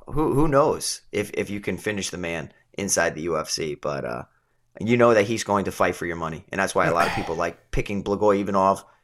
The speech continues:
Speaker 1: you know, in underdog spots, because he's going to fight for your dollar, even if it's just a terrible visual performance.
Speaker 2: Yeah, I mean, I, the thing is, is just, like,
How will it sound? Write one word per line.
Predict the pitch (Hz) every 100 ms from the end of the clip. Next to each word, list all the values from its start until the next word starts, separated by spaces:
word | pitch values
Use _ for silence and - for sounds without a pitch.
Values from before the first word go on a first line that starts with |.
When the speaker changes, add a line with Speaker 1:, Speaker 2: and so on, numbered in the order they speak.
| -
Speaker 1:
you | 101
know, | 98
in | 98 101
underdog | 98 101 98 95
spots, | - 82 92 -
because | 95 - 87 -
he's | - 110 98
going | 95 85
to |
fight | 82 87 78
for |
your | 82
dollar, | 82 85 87 82 - _ _
even | 135 120
if | 113 104
it's | 98 -
just | 98 -
a | 87 80 - _ _
terrible | - - 107 98 92 87 82 _
visual | - 90 104 98 90 87
performance. | - - 90 78 76 - - _ - - - - _
Speaker 2:
Yeah, | 208 127
I |
mean, | 151 135 117
I, | 104 101
the | 151
thing | 131 175 139
is, | 123 110
is | 117
just, | 107 120 -
like, | 117 -